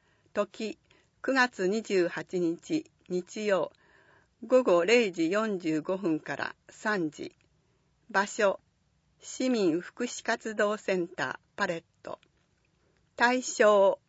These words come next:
シングルマザーの方、離婚を考えている方。定員、十人。無料申し込み順。スタッフによる託児あり。要予約。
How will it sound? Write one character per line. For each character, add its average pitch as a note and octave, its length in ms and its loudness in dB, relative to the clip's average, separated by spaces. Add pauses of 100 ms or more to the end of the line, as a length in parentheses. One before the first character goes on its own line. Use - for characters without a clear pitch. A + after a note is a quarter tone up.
(320)
シ - 240 -2
ン C4 140 0
グ C4 140 -2
ル B3+ 100 2
マ A#3+ 220 2
ザ G#3 140 4
ー F3+ 60 4
の D3+ 160 -2
方、 D#3 460 -6 (460)
離 G3+ 160 -8
婚 A#3+ 360 -2
を A3+ 60 -4
考 A3+ 140 -4 (240)
え G3 140 -2
て - 120 -10
い C3+ 80 -6
る C#3 120 -10
方。 - 420 -10 (720)
定 B3 320 4
員、 A3 340 -4 (480)
十 A3+ 320 -2
人。 D#3 300 0 (720)
無 G#3 160 -2
料 G#3 380 2 (160)
申 G#3 160 0
し - 140 -16
込 G3 120 -2
み F#3 220 -2
順。 F3 280 0 (1040)
ス - 180 -20
タ C4+ 120 2
ッ C#4 60 4
フ - 220 -6
に F3+ 140 4
よ D#3 100 4
る D3+ 120 0
託 F#3 320 -4
児 F#3+ 180 -4
あ E3 100 -4
り。 D#3 200 -12 (680)
要 G3+ 240 2
予 D#3 160 -2
約。 D#3+ 540 -6